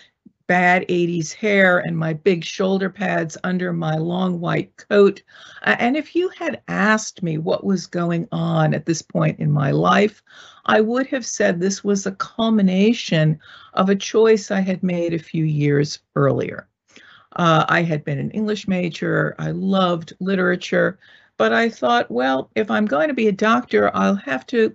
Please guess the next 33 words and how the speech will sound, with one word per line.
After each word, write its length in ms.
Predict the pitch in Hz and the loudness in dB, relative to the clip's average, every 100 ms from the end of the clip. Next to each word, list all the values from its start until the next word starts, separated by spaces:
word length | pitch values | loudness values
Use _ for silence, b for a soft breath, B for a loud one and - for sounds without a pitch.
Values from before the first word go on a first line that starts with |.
| - | -6
leave 400 | 190 180 202 214 | -10 -2 0 0
all 220 | 208 196 | 0 0
that 320 | 185 165 165 170 | 2 0 0 -4
behind." 680 | 175 - 214 190 160 156 - B B B | -6 -2 2 4 4 2 -4 B B B
Uh, 320 | 185 180 170 - | 0 2 2 0
I 280 | 175 175 160 _ _ _ | 0 -2 -4 _ _ _
chose 520 | - - 214 208 208 - | -6 2 4 4 2 -4
to 120 | 214 | -6
be, 460 | 185 190 180 190 196 B B - | -2 0 0 -4 -8 B B -2
uh, 300 | 160 - - | 0 2 0
a 140 | - 156 | -4 -6
science 560 | - 220 220 214 196 | -2 0 2 0 -2
person, 640 | - 208 196 190 185 180 196 _ _ _ _ _ _ - - | -4 -2 0 0 -2 -2 -4 _ _ _ _ _ _ -18 -6
not 340 | 131 143 175 208 | 0 2 4 4
a 40 | |
literature 560 | 208 196 185 170 - 170 | 2 2 0 -2 -4 -6
person, 640 | - 165 160 - 165 160 B B B B | -2 -2 -2 0 0 -2 B B B B
uh, 380 | 175 170 156 156 | 0 2 2 2
and, 500 | 190 180 175 175 165 175 | 2 2 2 2 2 2
um, 540 | 170 170 165 165 - - - | 2 2 0 -2 -4 -12 -4
I 200 | 180 175 | 0 0
was 260 | 175 175 180 | 0 -2 0
at 240 | 175 185 | -2 -2
that 220 | 190 175 | -4 0
age 340 | 196 190 185 - | 2 2 2 0
where 140 | 170 | 0
you 180 | 175 180 | 0 -2
think 300 | 185 190 196 | 2 2 2
you 100 | 190 | 0
can 160 | 202 | 2
only 280 | 185 190 185 | 4 4 4
be 200 | 180 175 | 2 0
one 380 | 170 170 175 170 | 0 0 0 -2